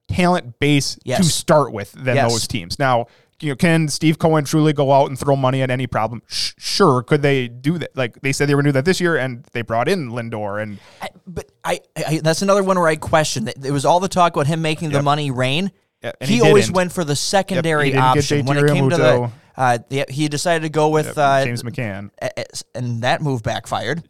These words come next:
Speaker 1: Yep. And
Speaker 2: Uh, and
Speaker 1: Springer,
Speaker 2: so
Speaker 1: he didn't get Jordan Springer. Like, could, could they sign
Speaker 2: I don't know if he's willing to spend what it needs to be spent in order to do it.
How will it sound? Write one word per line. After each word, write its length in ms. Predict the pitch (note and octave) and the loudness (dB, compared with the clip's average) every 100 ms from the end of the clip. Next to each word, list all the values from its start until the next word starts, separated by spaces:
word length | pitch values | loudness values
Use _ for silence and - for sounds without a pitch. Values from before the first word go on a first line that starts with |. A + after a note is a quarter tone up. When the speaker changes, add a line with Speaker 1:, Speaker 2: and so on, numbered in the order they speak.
| - | -14
Speaker 1:
Yep. 120 | - _ _ _ _ _ - | -16 _ _ _ _ _ -8
And 100 | B2 | -4
Speaker 2:
Uh, 120 | A#2+ | -2
and 140 | C3 D3 | 0 2
Speaker 1:
Springer, 240 | D#3 D#3+ | 2 2
Speaker 2:
so 100 | D#3 | 0
Speaker 1:
he 60 | B2+ | -6
didn't 160 | C3 | -6
get 100 | C#3 | -4
Jordan 320 | C3+ C#3+ C3+ C#3 | -2 0 2 0
Springer. 320 | - C#3+ C#3 | -2 -4 -2
Like, 220 | C3 A#2+ - - _ _ _ _ | -2 -4 -10 -20 _ _ _ _
could, 180 | - G#3+ - _ _ _ | -4 -4 -4 _ _ _
could 260 | - A3 A#3 | 2 2 4
they 160 | B3 | 0
sign 420 | - G3+ F#3+ F3+ E3 | 2 2 4 2 -2
Speaker 2:
I 160 | C#3 | -6
don't 120 | D#3 E3 | -8 -6
know 60 | |
if 100 | C#3+ | -6
he's 140 | D3 B2+ | -4 -4
willing 260 | C3 C3+ | -2 -2
to 60 | B2+ | -2
spend 420 | - - C#3 B2+ | -2 0 0 0
what 160 | A#2 B2 | -2 -4
it 80 | - | -4
needs 320 | B2 C3 B2 | -4 -4 -6
to 80 | B2+ | -8
be 120 | C3 | -6
spent 500 | - - A#2+ G2 - | -6 -4 -4 -6 -8
in 100 | - | -6
order 280 | B2 B2 A2+ | -4 -4 -6
to 140 | A#2+ G#2+ | -12 -12
do 160 | G#2 | -10
it. 100 | - | -12